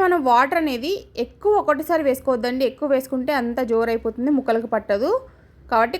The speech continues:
కొంచెం కొంచెం వాటర్ వేసుకుంటే ఇలాగా అంతా ముక్కలకు పట్టేలా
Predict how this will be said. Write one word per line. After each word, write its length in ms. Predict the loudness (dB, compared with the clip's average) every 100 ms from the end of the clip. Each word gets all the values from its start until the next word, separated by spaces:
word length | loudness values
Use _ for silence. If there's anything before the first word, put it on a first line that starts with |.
| -2
కొంచెం 220 | -2 0 0
కొంచెం 220 | 0 2 2
వాటర్ 260 | 4 2 0
వేసుకుంటే 360 | -2 -4 -4 -2 0
ఇలాగా 280 | 0 0 0
అంతా 300 | 0 -2 0 0
ముక్కలకు 320 | 0 -2 -2 -4
పట్టేలా 320 | -4 -2 -2